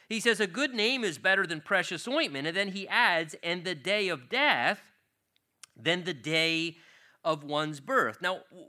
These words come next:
when you're following contextually what Solomon's talking about there,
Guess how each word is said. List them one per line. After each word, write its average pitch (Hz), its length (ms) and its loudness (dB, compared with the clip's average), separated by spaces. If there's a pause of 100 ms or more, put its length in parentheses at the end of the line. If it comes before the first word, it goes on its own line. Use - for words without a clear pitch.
when 202 200 -2
you're 202 100 0
following 269 480 2
contextually 190 600 0
what 165 160 -8
Solomon's 190 460 0
talking 262 400 -2
about 139 300 -4
there, 123 420 -2